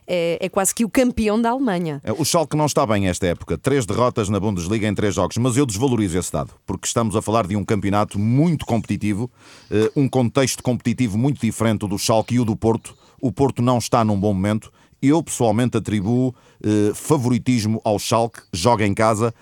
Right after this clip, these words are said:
Speaker 2: eh, e acho que o Schalke tem condições, na minha opinião, tem mais condições do que o Porto para sair com uma vitória.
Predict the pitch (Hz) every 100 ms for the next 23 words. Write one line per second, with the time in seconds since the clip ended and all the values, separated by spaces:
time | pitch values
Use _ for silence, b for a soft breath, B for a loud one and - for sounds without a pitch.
0 | b b - 101 104 123 113 117 110 104
1 | 107 104 - 98 - 110 101 - 117 110
2 | 101 92 85 - - 135 120 113 98 -
3 | 117 98 98 101 92 95 101 110 110 107
4 | 127 - 113 98 - 120 92 98 98 123
5 | - 113 104 107 120 110 B B - 123
6 | 107 101 98 82 78